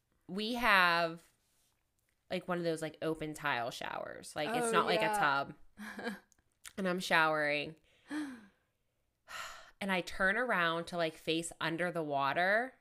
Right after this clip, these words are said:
Speaker 1: And I don't know what happened, but, like, my foot slid. And I went backwards and cracked my head off the bottom of the shower and broke my fall with my right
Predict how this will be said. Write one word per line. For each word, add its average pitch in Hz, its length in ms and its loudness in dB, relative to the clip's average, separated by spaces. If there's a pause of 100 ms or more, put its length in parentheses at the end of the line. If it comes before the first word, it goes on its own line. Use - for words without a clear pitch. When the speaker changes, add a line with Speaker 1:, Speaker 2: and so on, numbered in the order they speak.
(160)
Speaker 1:
And 185 100 -2
I 175 100 4
don't 170 180 -2
know 175 180 0
what 156 280 0
happened, 175 540 0
but, 170 140 -2
like, 151 260 -6
my 160 140 -6
foot - 480 -4
slid. 226 540 0 (640)
And 180 220 0
I 170 220 4
went 190 480 -4
backwards 143 960 -2 (600)
and 175 240 0 (140)
cracked - 1120 0 (180)
my 175 240 2
head 170 520 -2 (360)
off 170 240 0
the 175 80 -4
bottom 160 400 0
of 196 100 -6
the 226 60 -6
shower 131 600 0 (280)
and 175 140 -6
broke 165 280 2
my 190 140 -2
fall 165 500 0
with 170 220 -10
my 156 120 -2
right 139 380 -4